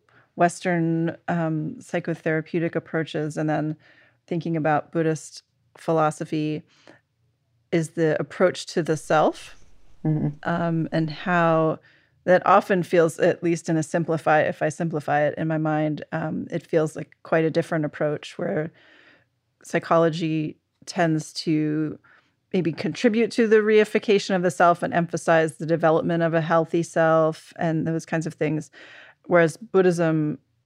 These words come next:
Speaker 1: almost sometimes feels like it can dismiss all of that work and just skip to the fact that, oh, the self is actually illusory or constructed, and we just need to move beyond that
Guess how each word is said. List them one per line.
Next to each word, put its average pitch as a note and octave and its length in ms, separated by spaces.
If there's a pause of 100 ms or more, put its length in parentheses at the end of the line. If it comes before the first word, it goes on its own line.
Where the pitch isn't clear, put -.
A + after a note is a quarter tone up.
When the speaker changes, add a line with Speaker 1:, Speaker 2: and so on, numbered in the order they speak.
(160)
Speaker 1:
almost C4+ 380
sometimes G#3+ 580
feels F#3+ 300
like F3+ 160
it F3+ 120
can F3 220
dismiss F#3 540
all A#3 180
of A#3 160
that A#3+ 220
work A3 440
and F#3 200
just - 340
skip - 360
to G3+ 200
the F3 340
fact F3+ 360
that, F#3 160
oh, G#3 240
the F#3+ 100
self F#3 300
is F3 100
actually E3+ 380
illusory E3 640
or D#3 120
constructed, D#3+ 800
and D#3 420 (680)
we F#3+ 80
just F3 100
need G3 80
to F3 60
move F3 220
beyond E3+ 400
that - 360